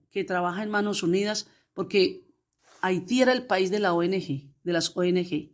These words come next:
y allá llegó mucha gente y mucha plata que se perdió. Pero yo estoy convencida que una de las entidades o, eh, fundaciones que existe y que permanece es Manos Unidas,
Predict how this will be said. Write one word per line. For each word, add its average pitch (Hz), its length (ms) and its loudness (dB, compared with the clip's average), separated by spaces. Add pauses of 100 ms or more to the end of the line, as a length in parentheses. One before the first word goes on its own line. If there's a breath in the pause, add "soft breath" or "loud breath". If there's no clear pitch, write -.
(340)
y 220 140 4
allá 220 200 8
llegó 247 220 2
mucha 247 280 2
gente 269 320 4
y - 40 -6
mucha 220 380 -2
plata 226 540 4
que 208 80 -4
se 170 120 -4
perdió. 156 460 -6 (560)
Pero 262 560 6
yo 202 360 2
estoy 226 280 -2
convencida 220 580 0
que 196 120 -2
una 190 200 6
de 214 60 2
las - 380 2 (340)
entidades 185 1000 4
o, 165 640 4 (720)
eh, 170 320 2
fundaciones 180 680 6
que 185 100 -2
existe 170 520 2
y 180 100 0
que 175 140 2
permanece 165 760 4 (440 soft breath)
es 175 180 0
Manos 175 440 2
Unidas, 165 600 2